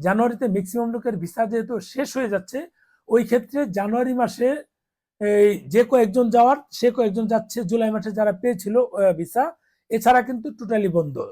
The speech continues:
ট্যুরিস্ট ভিসা নাই। মেডিকেল ভিসা আগের চেয়ে একটু বেড়েছে, but সেই পরিমাণটা খুব কম,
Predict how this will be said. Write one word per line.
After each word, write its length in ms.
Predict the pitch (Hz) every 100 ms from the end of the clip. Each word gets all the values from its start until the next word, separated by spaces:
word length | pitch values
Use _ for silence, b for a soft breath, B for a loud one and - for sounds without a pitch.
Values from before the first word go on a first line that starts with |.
| -
ট্যুরিস্ট 280 | - 208 202
ভিসা 220 | 185 185 160
নাই। 260 | 123 92 - b b b 147
মেডিকেল 400 | 208 262 269 254
ভিসা 220 | 226 262
আগের 260 | 226 247 185
চেয়ে 200 | 247 247
একটু 380 | 294 - - 240
বেড়েছে, 460 | 220 196 185 277
but 180 | 233 202
সেই 300 | - 233 233
পরিমাণটা 500 | 226 240 226 220 214
খুব 300 | 190 220 -
কম, 320 | 233 202 135